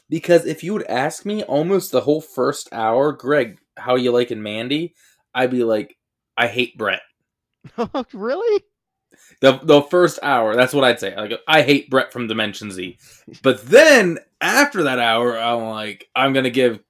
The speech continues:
Speaker 1: Brett a big smooch on the lips. This movie's fucking awesome."
Speaker 2: Exactly.
Speaker 1: So, like, it, it's such a weird change for me. But that doesn't change how I feel about the beginning. It's not one of those, like,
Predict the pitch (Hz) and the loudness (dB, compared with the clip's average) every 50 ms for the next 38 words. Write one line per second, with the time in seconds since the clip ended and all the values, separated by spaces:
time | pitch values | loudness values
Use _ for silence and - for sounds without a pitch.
0 | _ _ - 139 139 139 135 127 127 117 117 131 113 - - - 139 139 127 123 | _ _ -6 0 2 2 2 2 0 -2 0 0 0 -2 -4 -2 0 0 0 0
1 | - 127 120 113 113 117 101 95 - - 117 117 110 113 123 120 107 110 - - | -2 -2 -2 -2 -2 -2 -4 -4 -8 -10 -10 -10 -8 -4 -4 -4 -4 -6 -6 -6
2 | 123 117 - 117 113 101 95 90 - - 85 85 _ _ - 180 175 - 214 214 | -8 -8 -8 -8 -8 -8 -10 -10 -12 -14 -18 -20 _ _ -12 -12 -10 -8 -2 0
3 | 151 - 185 185 - - - 220 220 156 - 131 139 151 - 185 214 - - - | 0 2 2 0 0 2 4 2 2 2 0 -10 -10 2 4 6 6 4 4 4
4 | - 226 240 240 262 247 214 196 220 220 208 180 151 - - 190 185 190 196 190 | 6 6 6 6 4 2 2 2 2 0 0 0 -2 -4 -4 -2 -2 -2 -2 -4
5 | - 180 151 - - _ _ _ - 190 233 226 170 247 285 269 254 196 - - | -6 -8 -8 -8 -10 _ _ _ 2 4 4 4 6 6 4 4 4 0 -4 -10
6 | _ _ - - - 240 285 302 294 233 175 170 170 160 156 - 170 160 143 143 | _ _ -10 0 2 4 4 6 4 4 4 2 2 2 2 2 2 2 2 2
7 | - - 120 123 120 147 185 160 131 113 147 143 - 214 180 160 175 170 165 147 | 0 -2 -4 -2 2 2 2 2 2 0 -2 -2 -2 -2 0 0 0 -2 -2 -2
8 | 143 156 151 143 131 139 123 - | -2 -2 -2 -2 -2 -4 -6 -6